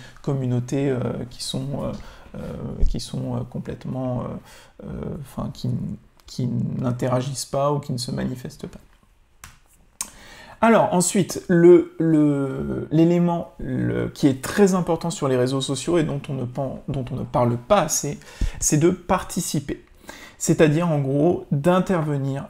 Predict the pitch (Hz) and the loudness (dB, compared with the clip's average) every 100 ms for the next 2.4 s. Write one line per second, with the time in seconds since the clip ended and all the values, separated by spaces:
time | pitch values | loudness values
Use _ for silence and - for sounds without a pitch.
0 | - 147 175 170 170 156 147 143 139 135 | -2 0 0 0 -2 0 -2 -2 -6 -8
1 | - 139 147 147 151 - - 147 147 147 | -4 0 2 2 0 -2 -4 0 0 0
2 | 139 135 123 - | -2 -2 -4 -6